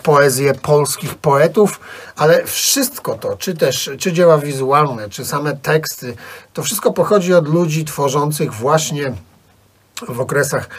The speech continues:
romantyzmu, w okresach Młodej Polski, koniec dziewiętnastego wieku, początek dwudziestego wieku. I to już jest taki styl, em, Rivers Like Veins wypracowany i myślę, że tutaj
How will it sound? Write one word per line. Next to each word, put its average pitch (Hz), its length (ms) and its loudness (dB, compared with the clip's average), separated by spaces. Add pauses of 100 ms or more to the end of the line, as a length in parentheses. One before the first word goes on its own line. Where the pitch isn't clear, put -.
(280)
romantyzmu, 143 680 0
w 123 60 -2
okresach 123 420 -4
Młodej 120 320 -6
Polski, 180 460 2
koniec 143 320 -4
dziewiętnastego 135 760 -2
wieku, 156 300 0
początek 123 520 -6
dwudziestego 123 640 0
wieku. 151 360 0 (460)
I 160 80 -10
to 285 200 4
już 208 200 2
jest 196 440 2
taki 180 320 -2
styl, 180 460 2
em, 135 1600 -4 (360)
Rivers 170 460 4
Like 143 260 2
Veins 175 360 4
wypracowany 156 840 2
i 165 120 2
myślę, 156 320 0
że 139 120 -4
tutaj 160 400 2